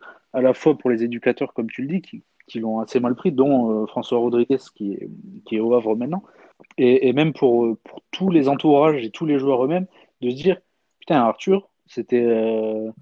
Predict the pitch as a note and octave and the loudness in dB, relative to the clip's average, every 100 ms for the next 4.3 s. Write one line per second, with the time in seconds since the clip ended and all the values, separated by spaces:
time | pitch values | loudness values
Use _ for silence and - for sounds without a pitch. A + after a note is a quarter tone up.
0 | _ _ A2+ A#2 A2+ A#2 C3 C3+ C#3 - | _ _ -6 0 2 2 0 -2 -4 -8
1 | _ _ - E3 D3+ D3+ D#3+ E3 - B2 | _ _ -2 2 4 2 4 2 0 -6
2 | - B2 B2+ D3 F#3+ G#3 _ _ _ _ | -4 -2 0 0 0 -4 _ _ _ _
3 | B2+ - - A#2 B2 C#3+ C3+ C#3 C3+ C#3 | -8 -6 -6 -4 0 0 -2 -2 -2 -4
4 | C3 E3+ E3+ | -4 -4 -6